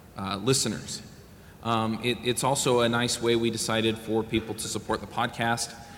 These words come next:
And so what we're talking about is we're gonna open up a mailing list. It's just gonna be a Google group. It's gonna be a closed group.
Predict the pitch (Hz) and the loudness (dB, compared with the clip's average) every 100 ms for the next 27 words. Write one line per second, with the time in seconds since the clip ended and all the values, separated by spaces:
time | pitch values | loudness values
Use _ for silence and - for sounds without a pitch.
0 | - 117 117 127 117 120 - - 131 139 | -10 -4 0 0 0 0 -2 -2 -2 -2
1 | 127 113 110 110 110 110 104 - 110 - | 0 2 2 2 2 2 2 -4 -10 -6
2 | 117 131 127 127 120 117 110 110 113 110 | -2 0 0 2 0 2 2 2 2 0
3 | 110 107 110 110 - 117 110 113 113 117 | 0 -2 -2 -2 0 0 2 2 4 2
4 | 113 107 113 113 110 110 110 107 - 127 | 2 2 0 -2 -4 -2 0 0 0 -2
5 | - 110 | 0 0